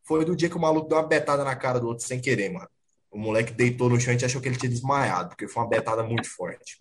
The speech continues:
O maluco ficou vacilando atrás, quando lá olhando a garrafa, tomou-lhe uma betada.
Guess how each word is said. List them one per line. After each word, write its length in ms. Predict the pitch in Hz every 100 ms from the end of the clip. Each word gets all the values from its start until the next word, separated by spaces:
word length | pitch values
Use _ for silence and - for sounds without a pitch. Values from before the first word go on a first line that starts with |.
| _
O 20 | 107
maluco 200 | 110 113
ficou 160 | 120
vacilando 420 | 117 120 117 113
atrás, 380 | 110 107 113 117
quando 180 | 120 107
lá 340 | 113 110 107
olhando 480 | 107 110 107 107 107
a 40 | 104
garrafa, 460 | 107 90 104 - -
tomou-lhe 280 | 110 117 127
uma 60 |
betada. 640 | 120 107 - 107 117 110